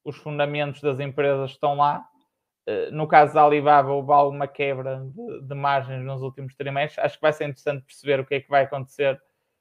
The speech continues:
eh, nos próximos dois, três trimestres, em termos de resultados, ver se a empresa tem aqui alguma recuperação. Eu acredito que isso possa, possa vir a acontecer.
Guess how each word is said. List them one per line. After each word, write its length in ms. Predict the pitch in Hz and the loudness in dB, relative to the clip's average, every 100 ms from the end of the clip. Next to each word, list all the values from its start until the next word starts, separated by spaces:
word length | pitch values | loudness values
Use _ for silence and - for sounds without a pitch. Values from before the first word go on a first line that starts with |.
| _ _ - | _ _ -10
eh, 320 | - - - _ | -8 -6 -10 _
nos 220 | - 139 - | -10 -10 -2
próximos 460 | 151 139 147 131 | 0 0 -2 -2
dois, 180 | 143 135 | 0 0
três 260 | - 135 131 | -2 -4 -4
trimestres, 540 | 139 135 131 135 - | -4 -2 -2 -6 -8
em 80 | 135 | -6
termos 240 | 139 131 | -6 -4
de 60 | 139 | -6
resultados, 600 | 127 139 131 135 139 _ _ _ _ _ _ | -4 -4 0 0 -2 _ _ _ _ _ _
ver 200 | - 135 | 0 0
se 120 | 135 | 2
a 20 | 143 | -2
empresa 380 | 131 135 131 | 0 -2 -2
tem 240 | 127 139 131 | -2 -4 -2
aqui 120 | - | 4
alguma 600 | 135 135 135 131 131 131 | 4 4 0 -4 -2 -4
recuperação. 760 | 127 - 135 135 131 - 131 135 | -6 -10 -6 -4 -4 -4 -4 -4
Eu 80 | 135 | -6
acredito 360 | 135 135 127 | -4 -6 -6
que 80 | - | -12
isso 140 | 131 _ | -14 _
possa, 440 | 135 131 - 135 131 | -4 -4 -4 -4 -2
possa 300 | 139 - 139 | -6 -4 -2
vir 120 | 135 | -2
a 20 | |
acontecer. 600 | 131 135 131 135 143 151 | -4 -8 -8 -2 0 -2